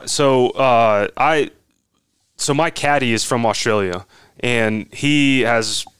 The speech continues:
he played professional golf for years and years, and then he's now been caddying for the better ha-, I mean, fifteen years or so.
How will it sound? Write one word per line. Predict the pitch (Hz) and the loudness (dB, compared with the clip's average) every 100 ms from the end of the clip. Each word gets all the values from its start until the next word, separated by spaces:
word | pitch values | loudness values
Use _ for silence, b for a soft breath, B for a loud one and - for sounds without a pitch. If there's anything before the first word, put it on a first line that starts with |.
| _ _ - | _ _ -10
he | 131 | -8
played | 135 - 135 131 | -4 -2 -2 -2
professional | - 131 - 113 | -4 -4 -2 0
golf | 110 110 | 0 0
for | 110 | -4
years | 107 127 113 | -4 -2 -2
and | 113 | -2
years, | 110 113 110 | 0 0 0
and | 107 | -2
then | 107 101 | -2 -2
he's | 107 107 - | -4 -4 -4
now | 110 113 110 | -2 -2 -2
been | 107 | -4
caddying | 104 117 117 107 101 | -4 -2 -2 -4 -6
for | - | -8
the | 98 95 95 - B B B B B B B B B B B | -4 -2 -4 -6 B B B B B B B B B B B
better | - 110 110 | -6 -4 -2
ha-, | 98 104 110 110 113 110 107 101 | -2 -2 0 0 0 0 -2 -4
I | |
mean, | 101 95 101 | -6 -6 -8
fifteen | 101 - 135 - 143 127 | -10 -4 -4 -2 -2 -2
years | 117 123 131 | 0 0 0
or | 139 | -2
so. | 131 151 143 156 | -2 0 0 0